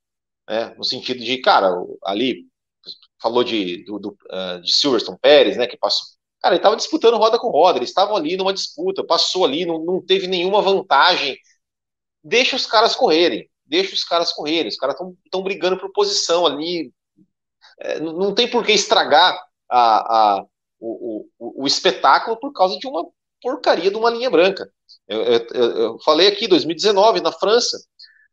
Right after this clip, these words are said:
é, o Daniel Ricciardo fez uma belíssima ultrapassagem e foi punido porque, ah, porque ele passou por fora da linha branca. É, eu acho isso ridículo, eu acho isso ridículo.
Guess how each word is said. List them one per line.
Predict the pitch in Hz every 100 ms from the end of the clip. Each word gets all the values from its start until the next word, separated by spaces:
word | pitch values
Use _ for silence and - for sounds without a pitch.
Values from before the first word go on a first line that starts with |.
| _
é, | 107 113 110 113
o | 113
Daniel | 147 165
Ricciardo | 185 190 185 202 240
fez | 233 214
uma | 196 208
belíssima | 185 208 208 262 - 214
ultrapassagem | 185 175 170 165 165 196 285 311 _ _ _ _ _ _
e | 294
foi | 254
punido | 233 247 220 254
porque, | 311 302 233
ah, | 214 233
porque | 220 202
ele | 202
passou | 208 196 - 202
por | 202 190
fora | - 180
da | 156
linha | 160 156
branca. | 143 151 - - _ _ _
É, | - 185 -
eu | 269
acho | 220 226 254
isso | 247 247
ridículo, | 190 226 - 90 131
eu | 220
acho | 139 -
isso | 175
ridículo. | 202 185 175 -